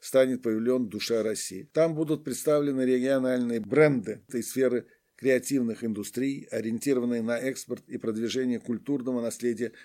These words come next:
народов нашей страны. Всего в Петербурге в этом году запланировано более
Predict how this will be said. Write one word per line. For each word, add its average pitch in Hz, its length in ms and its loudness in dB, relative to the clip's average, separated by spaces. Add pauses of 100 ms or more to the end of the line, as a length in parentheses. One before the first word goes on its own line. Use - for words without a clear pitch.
народов 113 420 -2
нашей 107 300 -6
страны. 95 440 -10 (100)
Всего 208 280 4
в - 60 -4
Петербурге 156 600 2
в - 20 6
этом 139 240 2
году 151 240 2
запланировано 139 720 0
более 139 460 4